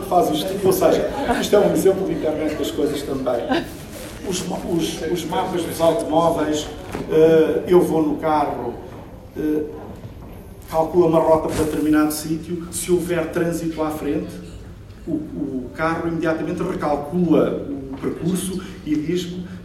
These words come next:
devido a dificuldades de trânsito pelo, eh, percurso anteriormente calculado, a sua rota foi alterada. Isto em tempo real. Portanto, desde que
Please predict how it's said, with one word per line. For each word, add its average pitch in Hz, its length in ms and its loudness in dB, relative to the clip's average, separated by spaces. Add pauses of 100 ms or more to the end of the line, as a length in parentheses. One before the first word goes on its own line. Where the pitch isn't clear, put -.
(140)
devido 156 800 -4 (340)
a 151 260 -4
dificuldades 151 640 -2
de - 100 -6
trânsito 170 500 0 (160)
pelo, 156 640 2 (720)
eh, 156 340 2
percurso 190 440 -2
anteriormente 165 800 2
calculado, 165 680 0 (180)
a 175 60 0
sua 180 220 -2
rota 185 280 -2
foi 185 180 -6
alterada. 147 640 -6 (140)
Isto 190 220 0
em 175 60 4
tempo 180 280 -4
real. 156 500 -2 (420)
Portanto, 156 340 -2
desde 156 300 0
que 165 360 -4